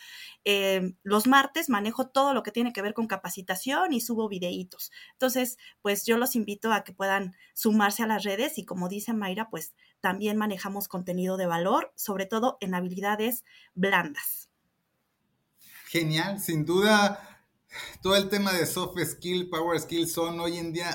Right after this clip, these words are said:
Speaker 2: al-, altamente demandadas, no solo por las empresas como empleados, sino por el mercado en sí. Entonces, ese tema de estar agregando valor desmedido es sin duda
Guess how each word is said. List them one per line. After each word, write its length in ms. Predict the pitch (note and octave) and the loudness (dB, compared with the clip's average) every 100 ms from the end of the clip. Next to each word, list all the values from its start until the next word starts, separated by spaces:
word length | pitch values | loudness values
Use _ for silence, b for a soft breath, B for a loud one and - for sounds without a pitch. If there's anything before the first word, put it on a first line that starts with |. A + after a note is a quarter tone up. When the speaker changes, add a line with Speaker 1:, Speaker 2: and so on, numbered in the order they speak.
| - | -6
Speaker 2:
al-, 260 | - F3 E3 | -4 -4 -4
altamente 640 | D3 E3+ E3+ F3 E3+ F3+ F3+ | -2 -2 -2 -6 -4 -4 -4
demandadas, 640 | D3 C3 B2 C#3+ E3+ - | -2 -2 0 0 0 -2
no 120 | D#3+ | -4
solo 300 | G#3+ D4+ D4+ | -4 -4 -6
por 140 | D4+ - | -8 -14
las 200 | - - | -12 -8
empresas 760 | B2+ - D3+ E3 B3+ C#4+ - - | -8 -4 -4 -2 -4 -6 -8 -12
como 220 | C3+ C3 | -8 -6
empleados, 540 | A#2 C#3 D3+ G#3+ G#3 | -6 -4 -2 -2 -4
sino 380 | - D3+ C3+ B2 | -4 -2 -2 -2
por 160 | B2+ B2+ | -4 -4
el 180 | B2 B2 | -2 -2
mercado 640 | B2 A#2 - C3+ D3+ D3 | -2 -4 -4 -2 0 0
en 160 | C3+ | -2
sí. 180 | B2 C#3 | -4 -6
Entonces, 560 | A#2+ G#2+ C#3+ E3+ D#3 - | -6 -6 -6 -4 -4 -4
ese 240 | C#3+ D3+ | -4 -4
tema 260 | D3+ D3+ D3+ | -4 -4 -2
de 60 | |
estar 300 | C3+ C#3+ C#3+ - | -4 -2 -4 -4
agregando 640 | B2+ B2 A#2+ B2+ D3 D3 | -4 -2 -4 -4 -4 -2
valor 360 | C3 A#2+ C#3 D3 | -2 -2 -2 -4
desmedido 420 | A#2+ B2 B2 D3+ | -4 -6 -2 -2
es 160 | D3+ - | -4 -6
sin 400 | - B2+ A#2+ A#2+ | -8 -4 -2 -2
duda 460 | D#3 F3 G3 A3+ | 0 0 0 -2